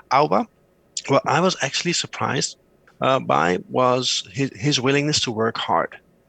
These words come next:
'Cause, like, okay, here, here's a striker. He's, he's thirty-two years old. We know he's fast, but he's not gonna be as fast as he used to be. He is still fast.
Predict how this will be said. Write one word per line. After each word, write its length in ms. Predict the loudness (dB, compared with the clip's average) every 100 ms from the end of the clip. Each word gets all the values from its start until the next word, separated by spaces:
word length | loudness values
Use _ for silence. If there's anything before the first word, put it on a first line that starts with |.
| -4
'Cause, 160 | 0
like, 180 | 0 0
okay, 220 | -2 0
here, 240 | 0 0 0
here's 300 | 0 2 2
a 40 |
striker. 600 | 0 0 -2 -2 -4 -4 -6
He's, 220 | -4 -4
he's 200 | -2 -4
thirty-two 520 | -2 -2 -2 -2 -4
years 260 | 0 0 2
old. 300 | 0 0 -4 -14 _ _ _ -4
We 120 | 0
know 160 | 2
he's 240 | 2 2 0
fast, 520 | -2 -2 -2 -6 -6
but 100 | -4
he's 140 | -2 -4
not 100 | -4
gonna 140 | -2
be 120 | 0
as 120 | 0
fast 380 | 0 0 0 -2
as 80 | -4
he 80 | -2
used 280 | -2 -2 -2
to 60 |
be. 240 | -6 -8 -10 _ _ _
He 180 | -2 0
is 100 | 0
still 300 | 0 0 -2
fast. 560 | -2 -2 -2 -6 -10